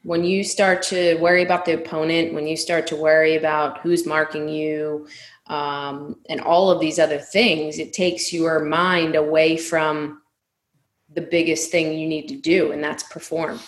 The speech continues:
So when I have my best moments, I'm only worried about myself and competing against myself.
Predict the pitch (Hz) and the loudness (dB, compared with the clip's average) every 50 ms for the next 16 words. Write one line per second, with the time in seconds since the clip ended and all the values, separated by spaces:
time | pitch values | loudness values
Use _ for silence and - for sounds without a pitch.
0 | - _ _ _ _ _ _ _ _ _ _ _ - - - 208 190 175 170 160 | -20 _ _ _ _ _ _ _ _ _ _ _ -12 -4 0 4 4 6 4 4
1 | 156 151 165 175 175 190 214 233 226 208 185 190 185 170 165 165 175 175 165 170 | 2 2 2 2 2 2 4 4 2 2 2 2 2 0 2 2 2 2 2 0
2 | - - 170 185 226 220 170 151 151 202 208 - - - - - - _ _ _ | -2 0 2 4 4 4 4 2 0 -2 -4 -6 -8 -8 -8 -10 -16 _ _ _
3 | _ _ _ _ _ _ _ _ _ _ _ _ _ _ _ _ _ _ _ _ | _ _ _ _ _ _ _ _ _ _ _ _ _ _ _ _ _ _ _ _
4 | _ _ - 180 202 220 220 208 190 180 175 175 180 175 175 180 180 180 - 175 | _ _ -2 0 2 4 4 4 4 4 4 4 4 4 4 2 2 0 0 -2
5 | 170 165 - - 180 208 196 175 - - - 156 151 - 160 - 185 214 247 214 | -4 -2 0 2 2 2 2 2 -2 -6 -8 -8 -8 -10 -8 -6 -2 0 0 0
6 | 165 143 135 - - - - - - - - - - - - - - - | 0 0 -4 -6 -8 -10 -10 -10 -8 -8 -8 -8 -10 -10 -14 -20 -20 -20